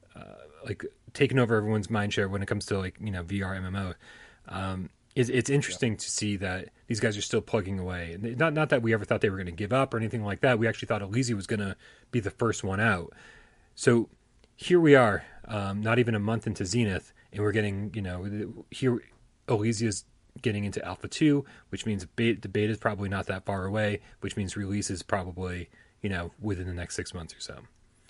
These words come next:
Speaker 1: What is, <laughs> w-,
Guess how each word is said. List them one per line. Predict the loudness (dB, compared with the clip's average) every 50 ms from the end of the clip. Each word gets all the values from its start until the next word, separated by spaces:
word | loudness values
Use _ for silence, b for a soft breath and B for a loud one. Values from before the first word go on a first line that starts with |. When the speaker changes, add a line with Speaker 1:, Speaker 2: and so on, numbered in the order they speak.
| b b b b b b b b b b b _ _ _ _ _ _ _ _ _ _ _
Speaker 1:
What | -2 6 8 10 10 10
is, | 8 6 2 -4 -6 0
<laughs> | 2 2 2 2 -2 -10 -16 -18 -18 -20 _ _ _ _ _ -20 -20 _ _ -20 -16 -12 -10 -10 -10 -10 -14 -12
w-, | -8 -8 -8 -8